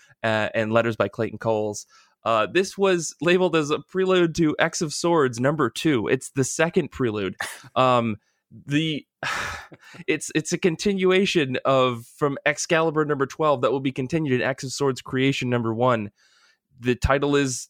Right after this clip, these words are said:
the summary is, "The Summoning Begins, a lead into the biggest X story of the year." It's fucking September, you guys. <laughs> I, it better be the biggest X-Men story of the year. Otherwise, what have we been doing all year? Um, I'm being very salty because I just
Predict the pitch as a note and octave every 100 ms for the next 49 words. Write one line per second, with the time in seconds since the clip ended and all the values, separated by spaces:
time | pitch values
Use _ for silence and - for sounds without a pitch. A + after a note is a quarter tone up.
0 | _ C3 E3+ D#3+ E3 D3 B2 C3 - F3
1 | G3 F3+ E3 D3+ - C3+ A2 A#2+ C#3 F3+
2 | G3 F#3 F3 D#3 E3+ E3 E3 - D3 -
3 | D#3 D3+ D3 C3+ B2+ D3+ B2+ C#3+ F3+ -
4 | - F3+ - E3+ C#3 - - D3 - E3
5 | F3+ C3+ A2 A2 A2+ B2 C#3 C3 - -
6 | - _ _ _ _ - C#3 C#3+ - -
7 | C3+ D3 D3 B2+ A#3+ F#3 C#3+ C#3 D3 C3
8 | - - - B2+ - C#3+ B2+ - C3+ C3
9 | B2 C#3 E3 D#3+ D#3 D3+ B2 B2+ D3+ D3
10 | C#3+ D#3+ C3 A#2 G#2 G2 - - - _
11 | - - - D3 D#3 D#3 D3+ - _ -
12 | D#3 E3 F3 F#3 C#3+ D3 D3 C3 C3+ B2+
13 | C3 A#2+ C#3 B2 A2+ - C3 B2 D3 -